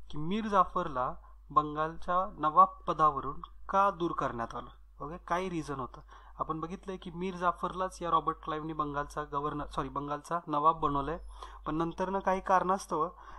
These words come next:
त्याला काढून सुद्धा टाकलं आणि मीर कासिमला बनवलं, त्याचाच जावाई होता तो. तर मीर जाफरला का काढलं होतं, तर मीर जाफरसोबत ब्रिटिशांनी किंवा या रॉबर्ट क्लाईव्हनी असा करार केला होता की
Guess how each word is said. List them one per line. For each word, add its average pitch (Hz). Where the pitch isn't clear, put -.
त्याला 156
काढून 196
सुद्धा 208
टाकलं 196
आणि 185
मीर 196
कासिमला 175
बनवलं, 156
त्याचाच 151
जावाई 143
होता 139
तो. 156
तर 143
मीर 190
जाफरला 208
का 208
काढलं 165
होतं, 135
तर 156
मीर 175
जाफरसोबत 170
ब्रिटिशांनी 143
किंवा 139
या 139
रॉबर्ट 139
क्लाईव्हनी 156
असा 165
करार 180
केला 165
होता 156
की -